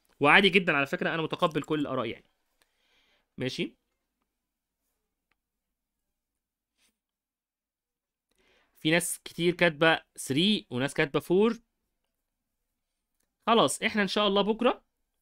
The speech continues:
نعمل، آه، لايف الساعة أربعة إن شاء الله،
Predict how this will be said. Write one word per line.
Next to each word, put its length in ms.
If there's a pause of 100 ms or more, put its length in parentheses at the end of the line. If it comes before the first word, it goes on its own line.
(160)
نعمل، 640
آه، 800
لايف 480
الساعة 340
أربعة 500 (160)
إن 60
شاء 220
الله، 380